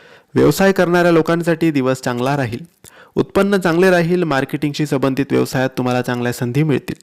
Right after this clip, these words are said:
ऑफिसमध्ये काम कमी असल्याने तुम्हाला आराम मिळेल. निष्काळजीपणामुळे अधिकारी रागवू शकतात. घरात आनंद आणि शांती असेल. विवाहबाह्य संबंध टाळा, प्रतिमा खराब होऊ शकते. जास्त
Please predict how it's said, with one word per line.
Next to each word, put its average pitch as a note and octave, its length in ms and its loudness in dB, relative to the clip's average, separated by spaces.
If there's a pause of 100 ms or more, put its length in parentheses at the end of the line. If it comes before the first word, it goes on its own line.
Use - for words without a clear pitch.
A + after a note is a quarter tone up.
(540)
ऑफिसमध्ये F#3 480 2
काम D#3+ 300 -2
कमी C#3+ 240 -2
असल्याने C#3 420 0
तुम्हाला B2+ 280 0
आराम C#3+ 260 -2
मिळेल. B2+ 180 -2 (220)
निष्काळजीपणामुळे B2+ 960 -2 (100)
अधिकारी B2 460 -2
रागवू A#2+ 360 0
शकतात. - 360 -8 (640)
घरात C3+ 400 0
आनंद C#3+ 320 2
आणि C3 140 0
शांती B2 360 -2
असेल. - 360 -4
विवाहबाह्य D3 760 0
संबंध B2 380 -2 (100)
टाळा, B2+ 280 -2
प्रतिमा A#2+ 460 -4
खराब C3+ 240 -2
होऊ C#3+ 140 -2
शकते. - 360 -10 (600)
जास्त D#3+ 260 0